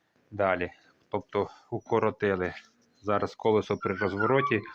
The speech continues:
впирається ось сюди, в цю частину. Ну і все.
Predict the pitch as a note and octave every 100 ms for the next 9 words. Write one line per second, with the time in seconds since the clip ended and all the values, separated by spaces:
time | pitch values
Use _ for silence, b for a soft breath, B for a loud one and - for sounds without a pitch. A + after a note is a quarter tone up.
0 | B _ - G#3 A2+ A2+ G#2 G2+ G2+ G2
1 | G#2 - - - G2 F#2 F2 - G2 -
2 | - F2+ F2 E2 - _ b b b b
3 | b b b b - - - - A#2+ D#3+
4 | F3+ D#3+ - F3